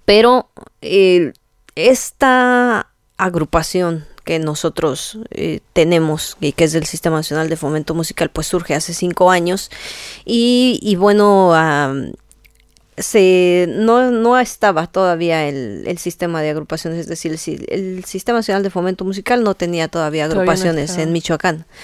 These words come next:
Speaker 1: salvo una que había iniciado un año antes. Entonces, eh, bueno, el Sistema Nacional de Fomento dice, "Vamos a,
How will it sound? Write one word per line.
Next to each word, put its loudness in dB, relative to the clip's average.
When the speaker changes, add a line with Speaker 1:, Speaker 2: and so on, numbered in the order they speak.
Speaker 1:
salvo 4
una 4
que -4
había 0
iniciado -2
un -4
año -2
antes. -4
Entonces, -4
eh, 4
bueno, -4
el -6
Sistema -4
Nacional -2
de -4
Fomento -4
dice, -2
"Vamos -4
a, -4